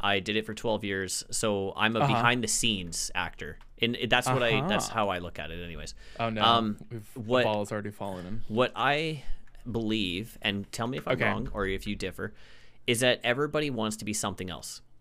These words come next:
Speaker 1: So you and
Speaker 2: Oh.
Speaker 1: I, when we stream, we're not, we're, we're being ourselves, but we're also being a more exaggerated version of ourselves. Something that we're
Speaker 2: Oh,
Speaker 1: like, we'd like to
Speaker 2: absolu-
Speaker 1: be outside of Twitch, but we can't 'cause it would be deemed fucking weird.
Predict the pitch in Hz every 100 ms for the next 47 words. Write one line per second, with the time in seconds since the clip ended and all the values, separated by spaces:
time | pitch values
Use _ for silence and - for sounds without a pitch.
0 | - - - 127 113 - - 107 135 139
1 | 127 123 117 107 107 - 143 139 110 95
2 | 101 107 131 151 - - - - - 123
3 | 165 160 190 254 269 127 - 139 131 151
4 | - - 110 131 - 110 123 113 104 104
5 | 110 107 90 85 101 95 98 104 95 90
6 | 101 95 104 95 85 - 82 82 - 131
7 | 135 117 - 180 92 156 165 117 104 104
8 | 147 107 92 - - 104 95 117 - 131
9 | - 143 160 - - 92 - 123 - 113
10 | 104 92 95 87 98 87 - 98 - 95
11 | 90 90 76 71